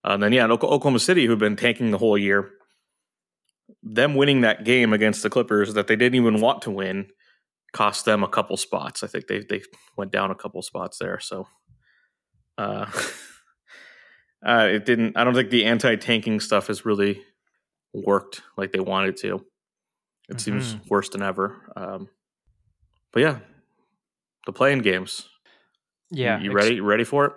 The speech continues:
Speaker 2: I th-, I think, uh, so. They just take, like, the last half, like, the f-, uh, of the teams are like, "Ah, you're almost there. You're just not quite." And then they play each other one game, and then they're in the playoffs?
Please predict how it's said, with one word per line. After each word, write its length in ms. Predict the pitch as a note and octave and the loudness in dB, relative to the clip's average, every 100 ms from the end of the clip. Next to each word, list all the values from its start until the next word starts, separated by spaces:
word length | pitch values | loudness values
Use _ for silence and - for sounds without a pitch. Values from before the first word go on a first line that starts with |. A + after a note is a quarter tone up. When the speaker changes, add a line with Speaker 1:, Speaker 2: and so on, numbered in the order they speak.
| - | -6
Speaker 2:
I 320 | C#3 B2+ A#2+ | 0 2 2
th-, 140 | A#2+ - | -2 -6
I 140 | B2+ | -6
think, 400 | A2+ B2 A2 G2 - | -4 -6 -6 -10 -14
uh, 140 | A2+ | -14
so. 480 | A2 - A#2 A2 A2 - - _ _ _ _ _ _ _ _ _ _ | -10 -4 0 0 -2 -6 -20 _ _ _ _ _ _ _ _ _ _
They 680 | A2 A#2+ B2+ B2 A#2+ A#2+ B2 _ _ _ _ _ | -20 -4 2 2 2 0 -4 _ _ _ _ _
just 280 | C3 C3 - | -6 -4 2
take, 180 | D#3 C3+ | 2 4
like, 180 | C#3+ C3 | 2 2
the 80 | B2+ | 4
last 640 | C3+ D3 D3 C#3+ - - _ _ _ _ _ _ - | 6 6 4 0 -6 -8 _ _ _ _ _ _ -16
half, 560 | B2 C#3+ D3 D3 - | -4 2 4 4 0
like, 160 | A#2+ A2+ _ | -8 -8 _
the 80 | A#2 | -20
f-, 140 | - | -10
uh, 300 | - B2+ A#2 G#2 | 0 2 2 2
of 280 | B2 A#2 A#2 | 0 -2 -6
the 80 | B2 | -2
teams 320 | C#3 C#3 A#2+ | 0 2 2
are 80 | A2+ | 0
like, 180 | A2+ D3 | 0 2
"Ah, 140 | C4+ | 4
you're 240 | A#3 D3+ - | 4 4 4
almost 480 | E3 F3+ F3 E3 - | 4 6 4 4 4
there. 220 | D#3+ D#3+ | 4 4
You're 100 | D3+ | 2
just 220 | D#3 - | -4 -2
not 180 | C#3 - | -2 -4
quite." 460 | - C#3+ C#3+ C#3 _ _ - - _ _ - | 0 2 4 0 _ _ -20 -20 _ _ -8
And 120 | B2+ | -6
then 80 | B2+ | -2
they 100 | B2+ | 0
play 280 | B2+ C3+ C3+ | 0 2 4
each 180 | B2+ - | 4 4
other 220 | B2+ B2 | 4 4
one 260 | A#2 C3 C3+ | 4 4 4
game, 320 | B2+ B2+ B2+ | 4 4 2
and 180 | G#2+ A#2 | 0 0
then 180 | A#2+ A#2+ | 0 4
they're 300 | A#2+ A#2+ A#2 | 4 6 4
in 220 | B2+ B2+ | 2 0
the 80 | C3 | 2
playoffs? 560 | C3+ C#3 C#3+ - - | 2 2 2 -4 -10